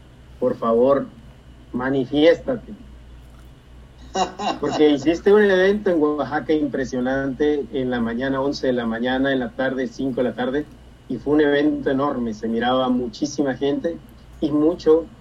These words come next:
tenemos que agradecerle a Víctor porque nos dio su espacio totalmente gratuito,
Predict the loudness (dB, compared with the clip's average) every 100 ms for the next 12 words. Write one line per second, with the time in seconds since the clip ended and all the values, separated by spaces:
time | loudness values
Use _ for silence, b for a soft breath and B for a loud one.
0 | -20 -20 -10 -4 0 0 0 0 2 2
1 | 2 0 -2 0 0 -2 -4 -4 -4 -4
2 | -4 -4 -2 -2 -4 -6 -4 -4 -2 2
3 | 2 0 -8 -4 -2 -2 -2 -2 -4 -2
4 | -2 -2 -6